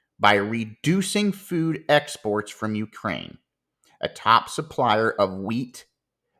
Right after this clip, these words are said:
and cooking oils, and prompting Russia to slow its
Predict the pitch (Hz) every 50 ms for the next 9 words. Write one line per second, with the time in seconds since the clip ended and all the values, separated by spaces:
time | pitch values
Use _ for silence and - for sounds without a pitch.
0 | _ _ - 110 107 - - - 151 143 - 101 87 65 - 69 62 53 - -
1 | 50 - - - - - _ _ _ _ _ _ _ _ _ _ _ _ _ _
2 | - 95 92 - - - 135 131 143 160 156 - 202 196 160 147 131 107 113 -
3 | - 117 110 - - - 113 - - - - 107 98 92 92 92 95 92 - -
4 | 92 90 - - -